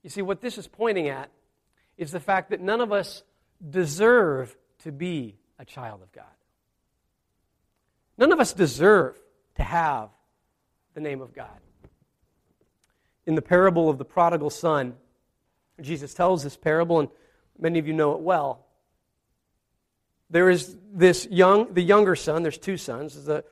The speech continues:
older son, younger son, and then the father. And the younger son rebels against the family, re-, rebels against his father, and in,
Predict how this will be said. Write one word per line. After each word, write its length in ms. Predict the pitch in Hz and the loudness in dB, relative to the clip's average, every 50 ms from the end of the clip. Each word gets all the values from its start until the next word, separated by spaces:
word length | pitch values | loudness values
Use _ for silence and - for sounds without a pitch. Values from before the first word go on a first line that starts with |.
| _ _ - | _ _ -4
older 240 | 185 175 165 180 | -4 -2 -2 -2
son, 320 | 165 - - 185 180 170 165 | -4 -4 -4 -4 -2 -2 0
younger 220 | 160 156 156 151 | 0 -2 -2 -2
son, 260 | 139 - - 147 147 | -6 -8 -8 -8 -8
and 80 | 147 147 | -6 -6
then 60 | 151 | -8
the 80 | 151 - | -8 -6
father. 400 | - - 180 170 160 151 139 - _ _ _ _ _ _ _ _ _ - | 0 2 2 2 2 0 -2 -6 _ _ _ _ _ _ _ _ _ -2
And 260 | 175 170 160 170 180 | 0 0 0 0 0
the 80 | 165 165 | 0 2
younger 380 | 170 196 226 269 294 277 254 | 4 6 6 6 6 2 0
son 400 | - - - 202 196 185 190 180 | 0 2 2 2 2 2 0 0
rebels 680 | 180 160 175 160 139 185 190 214 233 247 247 226 247 254 | 4 4 4 6 6 6 6 8 6 6 4 2 0 0
against 440 | 220 185 143 185 185 180 170 - - | 0 0 2 2 0 0 0 -2 -6
the 80 | 175 | -6
family, 420 | - - 185 165 160 160 160 165 156 | -4 -2 0 0 2 2 2 2 2
re-, 200 | 156 165 156 151 _ - | 0 -2 -4 -4 _ 2
rebels 500 | 175 175 156 170 185 208 240 254 202 185 | 4 4 6 6 6 4 4 2 0 0
against 360 | 202 170 185 180 165 - - | 0 0 0 0 0 -2 -2
his 180 | 165 160 - | -2 -2 -4
father, 640 | - - - 202 180 165 156 139 127 135 185 208 202 _ _ _ _ _ _ _ _ _ | -4 -6 -2 0 0 0 -2 -4 -4 -4 -4 -4 -4 _ _ _ _ _ _ _ _ _
and 540 | - 170 165 165 165 165 160 160 165 180 | -2 0 0 0 0 0 0 0 -2 -2
in, 260 | - - 190 165 165 | -2 -4 -4 -4 -4